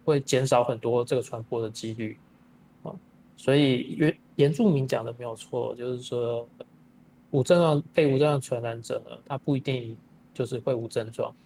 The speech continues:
因为跟，跟那个，这个跟人本身有关，哦，而不是跟病毒有关。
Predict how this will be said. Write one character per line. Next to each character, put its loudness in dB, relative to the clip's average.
因 -4
为 0
跟， 0
跟 2
那 2
个， 0
这 2
个 4
跟 0
人 2
本 -4
身 -6
有 -8
关， -6
哦， -14
而 0
不 -4
是 -6
跟 -8
病 -6
毒 -6
有 -8
关。 -4